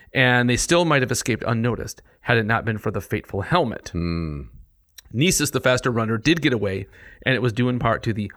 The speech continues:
Speaker 1: onerosa praeda, the, um, the, the heavy loot that Euryalus felt, uh, that Euryalus fell behind and was captured. Again, Nisus could have done the right thing and carried out his mission, but his first thoughts were of Euryalus, and he sacrificed himself for his friend.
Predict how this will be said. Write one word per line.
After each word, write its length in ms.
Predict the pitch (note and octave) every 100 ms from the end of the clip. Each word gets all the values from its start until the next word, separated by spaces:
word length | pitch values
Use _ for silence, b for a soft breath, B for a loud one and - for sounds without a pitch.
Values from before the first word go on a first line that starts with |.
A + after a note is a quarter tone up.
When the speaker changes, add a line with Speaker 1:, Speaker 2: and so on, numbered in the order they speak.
| - C#3
Speaker 1:
onerosa 580 | C#3+ C#3 C3 B2 A#2+
praeda, 600 | - A2 C3 B2+ G#2 F#2+ -
the, 260 | B2 G#2 G2+
um, 220 | G2+ G2
the, 180 | G#2 G2
the 160 | F#2 G2+
heavy 300 | - A2+ A2+
loot 380 | B2+ D3 - - B B B B -
that 300 | A#2+ A2+ -
Euryalus 680 | C3 C3+ B2+ B2 A#2+ - -
felt, 340 | C3 A#2 - -
uh, 160 | A2+ G2+
that 160 | B2
Euryalus 380 | C3+ C#3+ B2+ A2
fell 140 | D3+ D3+
behind 280 | B2 A2+
and 80 | G#2+
was 100 | G#2
captured. 460 | - A2 - F2+ -
Again, 300 | A#2 D3 C#3
Nisus 380 | D#3+ - B2+ -
could 200 | - A3
have 160 | F3
done 200 | C#3+ C#3+
the 80 | C3+
right 260 | A#2+ C#3 -
thing 240 | A2+ G#2
and 100 | A2
carried 300 | - G#2+ G2+
out 100 | G2
his 140 | G2+ A2+
mission, 440 | G#3 - F2+ G#2+ - B B B
but 100 | A#2
his 140 | A2+ -
first 260 | C3 D#3
thoughts 280 | - G#2+ -
were 100 | G#2+
of 80 | G2+
Euryalus, 540 | G2 G2 F#2+ F#2 G2+
and 60 | G#2+
he 40 | G2
sacrificed 640 | - G#2 - A#2 G#2 -
himself 340 | A2+ - F#2
for 180 | - E2+
his 120 | G2+
friend. 400 | - E3 G#2 D2+